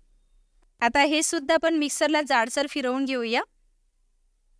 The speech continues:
भरवा मिरचीच्या आतमध्ये भरण्यासाठी जे सारण आपण बनवतो आहे ना, ते तुम्ही आठ ते दहा दिवसासाठी फ्रीजमध्ये स्टोअरसुद्धा करून ठेवू शकता, खराब होत नाही. जेव्हा तुम्हाला आठवण येईल, तेव्हा तुम्ही ही भरवा मिरची बनवू शकता, कारण मला माहिती आहे की तुम्ही एकदा बनवल्यानंतर वारंवार ही भरवा मिरची बनवणारच आहात.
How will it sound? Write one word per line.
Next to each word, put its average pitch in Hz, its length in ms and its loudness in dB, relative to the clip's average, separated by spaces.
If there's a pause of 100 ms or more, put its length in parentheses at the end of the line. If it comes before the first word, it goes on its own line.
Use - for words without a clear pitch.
(420)
भरवा 285 280 2
मिरचीच्या 339 460 0
आतमध्ये 311 400 0
भरण्यासाठी 320 600 -2
जे 320 120 -2
सारण 269 360 2
आपण 302 240 0
बनवतो 285 360 -2
आहे 294 200 2
ना, 254 200 0
ते 277 180 -4
तुम्ही 294 220 -4
आठ 233 260 0
ते 302 80 0
दहा 247 260 2
दिवसासाठी 285 500 -2
फ्रीजमध्ये 262 480 -2
स्टोअरसुद्धा 262 580 -2
करून 254 280 -2
ठेवू 254 220 -2
शकता, 233 400 -4
खराब 240 300 0
होत 247 180 -4
नाही. 233 160 -4 (540)
जेव्हा 262 340 2
तुम्हाला 320 280 0
आठवण 294 400 0
येईल, 294 240 -2
तेव्हा 269 280 -2
तुम्ही 285 180 -4
ही 294 100 -2
भरवा 262 280 -2
मिरची 269 240 -2
बनवू 233 300 -2
शकता, 247 340 -2
कारण 262 260 0
मला 285 180 0
माहिती 285 360 0
आहे 302 200 -2
की 320 120 -4
तुम्ही 302 320 -4
एकदा 240 320 0
बनवल्यानंतर 285 640 -2
वारंवार 262 520 0
ही 277 120 -2
भरवा 254 240 -2
मिरची 254 220 -4
बनवणारच 240 600 -2
आहात. 247 180 0